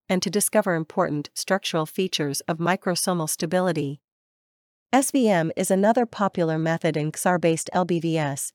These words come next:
and has been used, among other applications, for the discovery of inhibitors of cathepsin L and factor X I I A, as well as in the construction of multiple classification models for kallikrein five inhibitors.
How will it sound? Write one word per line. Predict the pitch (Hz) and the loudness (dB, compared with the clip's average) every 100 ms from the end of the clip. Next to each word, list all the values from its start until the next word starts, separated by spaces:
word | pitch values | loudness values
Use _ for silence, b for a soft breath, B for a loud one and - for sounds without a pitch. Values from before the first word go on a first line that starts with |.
| - | -4
and | 180 | -2
has | 185 180 | -2 0
been | 180 165 | 0 0
used, | 175 151 135 - - - | 0 0 -4 -8 -12 0
among | 185 185 185 | 2 2 2
other | 220 208 | 2 4
applications, | 165 156 160 - 170 - 151 139 - - _ - | 2 0 -4 -2 -2 0 -2 -4 -8 -14 _ 0
for | 208 | 2
the | 202 | 2
discovery | 208 - 226 226 190 | 0 4 2 4 0
of | 175 | 0
inhibitors | 165 160 208 175 151 151 - | 0 0 0 0 0 -2 -4
of | 165 - | -4 -4
cathepsin | 180 202 185 - 170 | -2 0 -2 -2 0
L | 170 151 139 - | 0 -2 -4 -4
and | 170 165 | -4 0
factor | 185 170 - 160 | 0 0 0 0
X | 165 - - | 0 -2 -2
I | 160 | 0
I | |
A, | 156 151 160 147 139 _ _ - | 0 0 0 -2 -4 _ _ -2
as | 185 | 0
well | 180 240 269 | 4 4 4
as | 233 | 4
in | 190 | 2
the | 175 | 0
construction | - 170 - 196 - 175 151 | -2 -4 0 -2 0 -2 0
of | 147 | -2
multiple | 165 175 - - 170 | 0 -2 -4 -6 -6
classification | - 165 - - 160 - 190 - 156 | -2 -2 -4 -6 -6 -2 -2 -2 -2
models | 151 143 139 139 - - | -2 -2 -4 -6 -10 -6
for | 175 | -6
kallikrein | - 208 208 190 175 156 151 | -2 2 2 0 -4 -2 -2
five | - 165 156 | 0 0 0
inhibitors. | 156 170 156 139 143 - | -2 -2 -2 -2 -6 -8